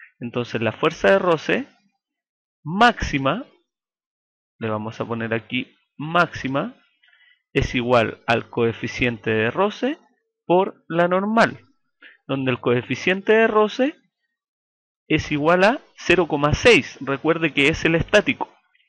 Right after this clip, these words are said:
Por lo tanto, eso es cero coma seis por la normal,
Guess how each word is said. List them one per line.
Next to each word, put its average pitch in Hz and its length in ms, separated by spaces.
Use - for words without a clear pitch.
Por 117 140
lo 117 160
tanto, 151 520
eso 139 340
es 147 300
cero 123 420
coma 107 340
seis - 600
por 180 340
la 143 180
normal, 156 560